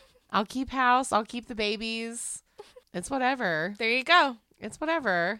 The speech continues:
Speaker 2: As long as everybody's happy.
Speaker 1: If I don't have to pretend to participate in this rat race of capitalism,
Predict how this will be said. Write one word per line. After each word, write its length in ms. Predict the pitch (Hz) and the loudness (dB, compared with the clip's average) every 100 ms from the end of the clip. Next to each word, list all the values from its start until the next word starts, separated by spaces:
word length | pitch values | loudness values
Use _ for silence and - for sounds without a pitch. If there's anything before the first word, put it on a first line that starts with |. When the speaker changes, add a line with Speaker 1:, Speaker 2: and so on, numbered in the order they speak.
| _ 220 | _ -16
Speaker 2:
As 120 | 226 | -10
long 180 | 247 294 | -8 -4
as 80 | |
everybody's 500 | 294 262 262 254 240 | -2 -2 0 0 0
happy. 260 | 220 190 240 | 0 4 4
Speaker 1:
If 100 | 277 | 4
I 220 | 180 262 311 | 8 8 8
don't 220 | 330 294 | 6 4
have 240 | 269 277 | 4 2
to 320 | 277 262 254 247 | 0 0 0 -2
pretend 680 | 247 - 226 233 233 233 202 | -6 -4 -4 -4 -6 -10 -8
to 420 | 233 214 202 196 | -2 0 2 0
participate 800 | 208 190 214 208 196 196 190 180 | -4 -6 -6 -8 -6 -2 -2 -2
in 120 | 170 | -4
this 180 | 175 190 170 | -6 -6 2
rat 240 | 180 160 | 6 6
race 320 | 175 165 185 | 4 0 0
of 80 | 160 | -2
capitalism, 880 | 190 180 180 175 175 180 170 170 | 2 4 4 -2 -2 -2 0 -2